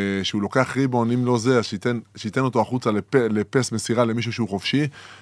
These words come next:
וכאילו שיהיה לו עוד השפעה על המשחק. כאילו, ההגנה, סבבה. כאילו, וואלה, יש לך ידיים ארוכות, אה, אתה מכסה שחקנים, סבבה. אבל ת-, תבוא, תהיה,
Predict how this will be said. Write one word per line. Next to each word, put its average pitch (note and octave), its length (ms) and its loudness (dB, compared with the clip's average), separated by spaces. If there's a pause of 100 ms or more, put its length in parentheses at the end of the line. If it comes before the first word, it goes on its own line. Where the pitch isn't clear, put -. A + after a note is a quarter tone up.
(140)
וכאילו G2+ 340 -2
שיהיה A#2 260 0
לו C#3+ 180 0 (340)
עוד E3 220 0
השפעה G#2+ 340 0
על G2 80 0
המשחק. F#2 500 -8 (100)
כאילו, G#2 260 0
ההגנה, G#2+ 540 2
סבבה. C3+ 520 4 (800)
כאילו, G2+ 340 -2 (380)
וואלה, B2 260 6
יש A#2 100 0
לך - 120 -4
ידיים A#2+ 260 2
ארוכות, B2+ 640 4 (560)
אה, G2 60 -6 (500)
אתה G2+ 140 -4
מכסה G#2+ 340 -2
שחקנים, C#3 540 0 (200)
סבבה. G#2 500 4 (760)
אבל G2 160 -6
ת-, - 80 -12 (180)
תבוא, G#2+ 240 0
תהיה, A#2+ 200 0